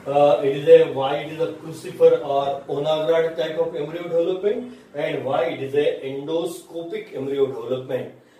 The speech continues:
Okay, uh, then, uh, next to, uh, that, we immediately move towards the how the embryo is developed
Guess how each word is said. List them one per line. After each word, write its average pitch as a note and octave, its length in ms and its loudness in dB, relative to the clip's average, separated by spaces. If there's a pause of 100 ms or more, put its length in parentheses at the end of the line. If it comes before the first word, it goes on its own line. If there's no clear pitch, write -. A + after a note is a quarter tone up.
Okay, - 440 -2 (240)
uh, C3+ 380 2
then, C3+ 400 2
uh, D3 420 4
next F#3+ 300 -6
to, F#3+ 400 -6
uh, C3 300 2
that, - 500 -4 (240)
we E3+ 200 -4
immediately G3 460 0
move G3+ 280 -4
towards F3 340 -6
the F3 120 -6 (160)
how F3 420 -6
the D#3 160 2
embryo C3+ 300 -4
is D3+ 180 -10
developed C3 500 -6